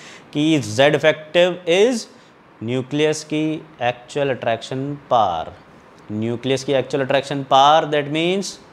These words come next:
न्यूक्लियस जितना ज़्यादा attract करेगा उतना ज़्यादा उसका Z effective होगा। न्यूक्लियस जितना ज़्यादा attract करेगा उतना जल्दी electron accept कर लेगा,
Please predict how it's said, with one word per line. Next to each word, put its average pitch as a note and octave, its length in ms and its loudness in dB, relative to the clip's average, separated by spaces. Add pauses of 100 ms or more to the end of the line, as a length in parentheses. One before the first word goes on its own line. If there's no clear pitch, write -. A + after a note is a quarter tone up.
(260)
न्यूक्लियस B2 420 0
जितना C#3 360 0
ज़्यादा D#3+ 260 6
attract D#3 400 4
करेगा E3+ 360 6 (520)
उतना D#3+ 280 0
ज़्यादा D#3+ 260 6
उसका E3 260 -2
Z D3+ 160 0
effective C3+ 380 -4
होगा। G#2 320 -6 (1500)
न्यूक्लियस E3 420 4
जितना F#3+ 340 2
ज़्यादा G#3+ 240 6
attract G3+ 520 4
करेगा E3+ 420 4 (1200)
उतना D#3 300 -6
जल्दी C#3 300 0
electron F3+ 360 -2
accept G3+ 340 -4
कर G#3+ 140 2
लेगा, F#3+ 260 0